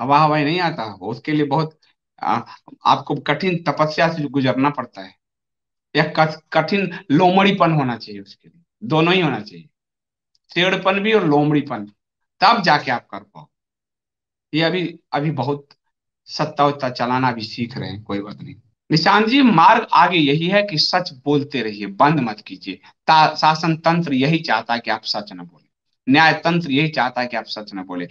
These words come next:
आप, अच्छा, सुप्रीम कोर्ट इतना ही साफ है और हाई कोर्ट इतना ही साफ है,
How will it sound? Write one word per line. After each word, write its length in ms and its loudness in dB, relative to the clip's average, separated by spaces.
आप, 420 4
अच्छा, 560 0
सुप्रीम 360 0
कोर्ट 180 2
इतना 260 0
ही 80 0
साफ 340 2
है 160 2
और 200 2
हाई 220 2
कोर्ट 200 -4
इतना 160 -4
ही 80 0
साफ 260 0
है, 120 -4